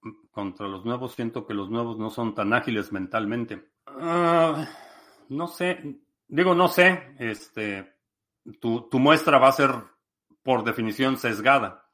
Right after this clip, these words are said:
o sea, no representativa de toda la gente que entró temprano. Entonces, este, no sé. Una máquina de, que mediante consen-, condensación cree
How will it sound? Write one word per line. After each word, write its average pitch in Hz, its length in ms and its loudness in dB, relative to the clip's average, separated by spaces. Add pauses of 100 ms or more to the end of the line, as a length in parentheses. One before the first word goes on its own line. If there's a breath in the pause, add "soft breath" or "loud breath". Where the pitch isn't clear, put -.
o - 40 -20
sea, 90 440 -14
no 113 240 0
representativa 110 760 -2
de 98 120 -4
toda 123 360 -2
la 104 100 -2
gente 113 400 -8
que 98 120 -16
entró 98 640 -10
temprano. 135 460 -6 (720)
Entonces, 95 540 -14
este, 85 920 -20 (840)
no 92 280 -12
sé. 113 240 -10 (2750)
Una 110 100 -10
máquina 107 380 -4
de, 95 440 -8 (540)
que 104 80 -10
mediante 98 400 -8
consen-, 98 600 -12 (360)
condensación 110 960 -2
cree 113 540 -4